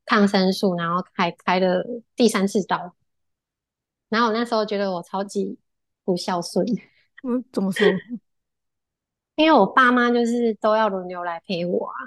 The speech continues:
Speaker 1: 然后住在医院里面。
Speaker 2: 嗯。
Speaker 1: 然后我的，我的就是伤口肿起来的时候，那个护理师就会帮我把那些东西压出来，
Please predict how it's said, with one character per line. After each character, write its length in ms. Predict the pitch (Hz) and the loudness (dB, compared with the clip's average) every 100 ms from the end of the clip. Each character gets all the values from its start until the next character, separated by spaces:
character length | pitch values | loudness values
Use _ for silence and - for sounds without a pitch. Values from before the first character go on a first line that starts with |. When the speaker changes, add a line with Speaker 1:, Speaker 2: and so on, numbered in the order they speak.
| _ | _
Speaker 1:
然 300 | 196 190 180 | 0 2 4
后 80 | 190 | 4
住 160 | 190 202 | 6 4
在 200 | 190 180 | 6 2
医 220 | 185 175 | 2 4
院 240 | 185 180 220 | 4 2 0
里 120 | 233 254 | -8 -6
面。 200 | 240 - - _ _ _ _ _ _ _ _ | -8 -8 -18 _ _ _ _ _ _ _ _
Speaker 2:
嗯。 100 | 208 | 2
Speaker 1:
然 120 | 180 | 6
后 140 | 185 185 | 6 6
我 100 | 175 | 4
的， 340 | 185 185 180 - _ _ - | 4 4 2 -2 _ _ -2
我 160 | 190 | 0
的 280 | 185 196 190 | 4 6 6
就 160 | 190 220 | 4 2
是 480 | 214 226 220 208 196 _ - | 6 6 6 4 0 _ -12
伤 280 | - 214 220 | 0 0 2
口 200 | 214 180 | -2 0
肿 220 | 180 185 | -2 -4
起 140 | 202 | -4
来 200 | 185 170 | -4 -4
的 60 | 175 | -6
时 80 | 180 | -4
候， 160 | 185 | -2
那 160 | 190 190 | -2 -4
个 240 | 185 175 | -4 -6
护 160 | - 208 | 2 4
理 120 | 180 | 4
师 200 | - 190 | 2 0
就 160 | 180 190 | 2 2
会 120 | 190 | 2
帮 180 | 185 180 | 2 0
我 80 | 175 | 0
把 180 | 175 180 - - _ _ _ _ _ | 2 0 0 -14 _ _ _ _ _
那 140 | 196 190 | -2 0
些 200 | 196 180 | 0 0
东 200 | 180 185 | -2 -4
西 440 | - 180 175 190 _ _ | -4 -4 -4 -8 _ _
压 280 | 220 175 165 | -6 -4 -4
出 240 | 170 - 170 180 | -4 -6 -4 0
来， 120 | 208 | 0